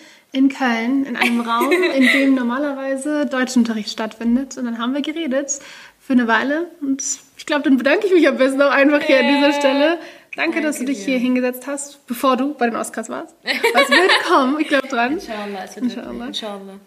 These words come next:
Speaker 1: Danke, dass du hier mit mir geredet hast für unseren Podcast Gastgedanken. Hast du noch irgendwie so ein letztes Wort an unsere ZuhörerInnen?
Speaker 2: Danke, dass ich hier sein durfte und einfach danke für all den Support, weil wir haben sehr viel über Hate und sehr viel Anti gesprochen, aber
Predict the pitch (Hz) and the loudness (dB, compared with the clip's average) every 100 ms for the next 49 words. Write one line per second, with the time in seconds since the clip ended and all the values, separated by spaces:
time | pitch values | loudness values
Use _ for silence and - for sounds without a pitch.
0 | _ - 269 269 262 262 262 247 247 254 | _ 0 0 0 -2 0 0 0 0 0
1 | 285 302 - 294 294 - - 277 262 269 | 0 -2 0 -2 -2 -8 -4 0 2 2
2 | 254 254 254 - 247 240 - 262 262 277 | 0 -2 -6 -4 -6 -6 -4 -4 -2 0
3 | 277 285 294 294 277 277 277 285 294 277 | 2 2 -2 -2 2 2 4 2 4 4
4 | 277 269 285 302 302 - 302 359 311 285 | 4 4 2 -2 -8 -2 -2 -2 -6 -6
5 | 294 294 311 302 311 294 294 381 - - | -6 -4 -2 -2 -2 0 0 -2 -8 -4
6 | 240 226 208 220 233 226 202 202 196 - | -2 -2 -4 -4 -2 0 0 -2 -6 -4
7 | 202 202 - - 139 196 202 202 196 190 | 0 0 -2 -6 -6 -4 -2 -2 -6 -6
8 | 185 - - - 220 233 - 226 220 233 | -8 -12 -18 -2 2 2 0 -2 0 -2
9 | - - 226 220 220 196 214 208 196 - | -6 -4 0 0 2 0 0 0 -2 -4
10 | 202 196 190 185 180 175 220 220 214 196 | -6 -2 -2 -2 -4 -2 2 4 2 -4
11 | 190 185 185 202 - 226 226 214 214 - | -4 -4 -4 -4 -4 -4 -4 -4 -4 -6
12 | 202 - 208 208 - 190 196 196 | -8 -8 -8 -8 -6 -4 -2 -2